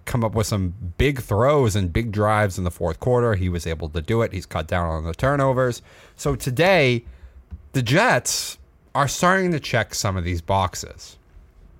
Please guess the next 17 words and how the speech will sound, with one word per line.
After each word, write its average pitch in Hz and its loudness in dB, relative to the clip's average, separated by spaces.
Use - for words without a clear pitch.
And 117 4
it's 113 0
a - -4
good 131 0
day 110 4
in 107 2
New 104 2
York 92 2
if 95 -4
you're 95 2
a 90 0
Jets 87 -2
fan, 80 -10
because, 92 -4
like 120 2
I 123 2
said, 120 2